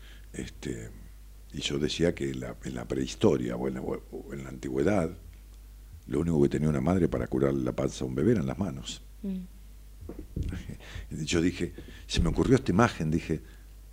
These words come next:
Speaker 1: "¿Con qué curaban el dolor de panza de un bebé, no? ¿O qué lloraba el bebé?". Con, con el, con el pecho, con el abrazo y con, con las manos, con la energía. ¿Con qué mierda le iban a curar? ¿Qué le iba a dar? ¿Entendés?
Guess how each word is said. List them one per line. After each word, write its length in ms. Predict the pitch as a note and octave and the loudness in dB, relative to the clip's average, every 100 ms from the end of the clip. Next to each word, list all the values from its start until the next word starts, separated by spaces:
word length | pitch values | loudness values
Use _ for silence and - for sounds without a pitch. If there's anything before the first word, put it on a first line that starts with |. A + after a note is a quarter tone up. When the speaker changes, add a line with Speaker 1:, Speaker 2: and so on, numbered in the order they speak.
| - | -14
Speaker 1:
"¿Con 160 | - A2 | -4 -4
qué 140 | - | -4
curaban 440 | - A2 D2+ B1+ A#1+ | -4 0 2 0 -2
el 80 | B1+ | 0
dolor 240 | C2 C2+ | 2 2
de 100 | C#2 | 0
panza 340 | - C#2+ C#2 C#2+ | 0 -2 -2 -6
de 60 | |
un 80 | C2 | -4
bebé, 320 | B1 A#1+ A1+ | -2 -2 -4
no? 240 | A#1 E2 G#2 | -2 0 0
¿O 200 | F2+ - | -2 -8
qué 120 | - | -4
lloraba 480 | - C2 C#2 D2+ C2+ | 0 2 6 6 4
el 80 | B1 | 2
bebé?". 260 | B1+ D#2 | 4 4
Con, 160 | D#2+ D2 E2+ - - - - | 4 -4 -10 -14 -16 -18 -16
con 240 | - G#2+ | -10 -6
el, 80 | F#2+ - - | -6 -6 -4
con 160 | G#2+ | -2
el 120 | F#2+ | 0
pecho, 420 | F2+ C3+ C#3 - G#2+ | 4 6 6 6 2
con 160 | F2 | 2
el 100 | E2+ | 2
abrazo 440 | E2 G2 C#3+ - C3+ | 2 4 4 2 -2
y 20 | |
con, 180 | - - | -4 -8
con 180 | F2 E2+ | -6 -4
las 100 | F2+ | 0
manos, 280 | G#3 F2+ D2 - - | 2 0 -4 -12 -4
con 160 | - G2 | 4 6
la 60 | |
energía. 580 | A2 D3 - B3 F2 C2 | 8 6 10 10 10 4
¿Con 160 | - G#2 | 0 2
qué 100 | - | 4
mierda 280 | G#2 D#2 D2 | 6 4 6
le 60 | |
iban 140 | D#2+ D#2+ | 6 6
a 40 | |
curar? 240 | E2+ D#2+ D#2+ | 6 8 8
¿Qué 80 | A#2 | 10
le 60 | |
iba 100 | A2 | 10
a 20 | F2 | 10
dar? 200 | D2 - - - - - - - | 6 0 -10 -14 -18 -18 -16 -6
¿Entendés? 520 | F3+ F3+ F2 F#2+ D3+ | -2 4 6 8 8